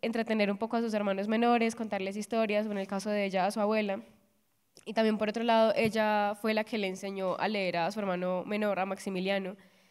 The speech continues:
que más tarde se convertiría en escritor. De hecho, él dice en el prólogo a Cuentos Reales que, que él tiene una deuda muy grande con Rosario, porque,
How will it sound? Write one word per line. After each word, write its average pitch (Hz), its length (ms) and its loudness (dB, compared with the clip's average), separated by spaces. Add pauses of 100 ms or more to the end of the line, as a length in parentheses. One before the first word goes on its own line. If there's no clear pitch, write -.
(160)
que 220 100 -2
más 202 180 2
tarde 196 240 -4
se 220 100 -4
convertiría 185 680 -2
en 214 80 2
escritor. 202 560 0 (460)
De 196 120 -2
hecho, 196 320 0
él 226 160 4
dice 220 460 0 (100)
en 202 160 2
el 190 160 0
prólogo 202 320 2
a 226 80 2
Cuentos 196 300 -2
Reales 208 560 2
que, 185 680 -2 (480)
que 220 80 -4
él 202 100 -2
tiene 208 180 2
una 214 160 2
deuda 220 240 2
muy 214 160 2
grande 214 360 4
con 214 200 0
Rosario, 185 640 -2 (640)
porque, 214 640 0